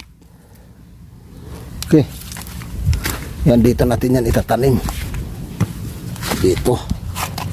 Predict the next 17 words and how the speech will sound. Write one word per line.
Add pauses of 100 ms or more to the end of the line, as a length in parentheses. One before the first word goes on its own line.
(2000)
Yan. (880)
I-ano
lang
natin,
mga
kabay,
ganyan
na.
Lagyan
natin
ng
lupa. (1120)
Tapos
lagay
lang
natin
sila.